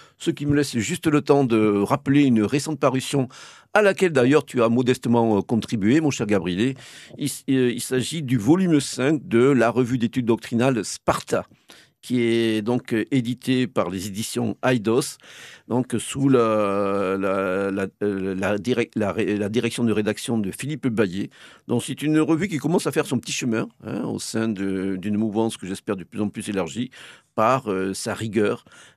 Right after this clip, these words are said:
hein, par sa qualité, euh, donc, euh, doctrinale. Euh, et ce, ce dernier numéro qui vient de sortir, donc,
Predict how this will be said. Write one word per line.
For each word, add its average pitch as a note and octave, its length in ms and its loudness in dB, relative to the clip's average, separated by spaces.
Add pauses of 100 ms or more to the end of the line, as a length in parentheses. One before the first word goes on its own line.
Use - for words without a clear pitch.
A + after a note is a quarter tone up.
hein, G#2 140 -4
par A2+ 420 -2
sa F#2 160 -10
qualité, C3+ 720 -4
euh, F2 640 -2
donc, G2+ 340 -6
euh, F2+ 480 -4
doctrinale. A#2+ 840 -4 (680)
Euh, A2+ 260 -2 (100)
et D#3 180 4
ce, C3+ 580 2
ce B2+ 160 -8
dernier D3 300 2
numéro D3 360 2
qui B2+ 120 -14
vient B2+ 100 2
de A#2+ 140 0
sortir, B2 560 -4
donc, A#2 180 0